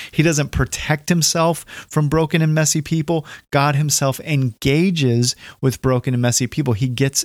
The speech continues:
involved. We see this all throughout Scripture where God is getting involved. Jesus himself is one of the greatest examples of that.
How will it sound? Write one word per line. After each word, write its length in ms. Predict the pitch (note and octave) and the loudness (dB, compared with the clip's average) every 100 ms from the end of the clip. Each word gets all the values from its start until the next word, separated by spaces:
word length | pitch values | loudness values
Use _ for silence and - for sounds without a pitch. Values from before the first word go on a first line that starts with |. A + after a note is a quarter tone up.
| - | -4
involved. 800 | C3+ A#2 G#2+ C#3+ D3 G#2+ - - - - - | -2 0 0 0 0 -4 -10 -20 -20 -20 -4
We 120 | C#3+ | -2
see 180 | - F#3 | 0 0
this 200 | E3 - - - | -2 -4 -8 -4
all 300 | D#3+ G3+ F#3+ | 0 0 0
throughout 340 | C#3 B2 A2 | -2 -2 -2
Scripture 340 | - A#2 - | -6 -8 -6
where 120 | A#2 A2+ | -4 -2
God 260 | C3 C3 | 0 2
is 120 | B2+ - - - - | 0 -2 -14 -14 -6
getting 320 | A#2+ C#3+ D3+ | 0 2 4
involved. 400 | C3+ B2 B2 A2+ | 2 2 2 2
Jesus 340 | G#2 C#3 C#3+ C3 | 2 2 0 -2
himself 360 | B2 - C#3+ | -2 -2 -2
is 120 | B2 A#2+ | -2 -4
one 120 | A#2 | -4
of 40 | |
the 60 | A2+ | -2
greatest 280 | B2 A#2 - | -2 -2 -2
examples 360 | C3 D3 C3 | 0 0 0
of 100 | A#2 | -2
that. 180 | A2+ A#2+ | -4 -8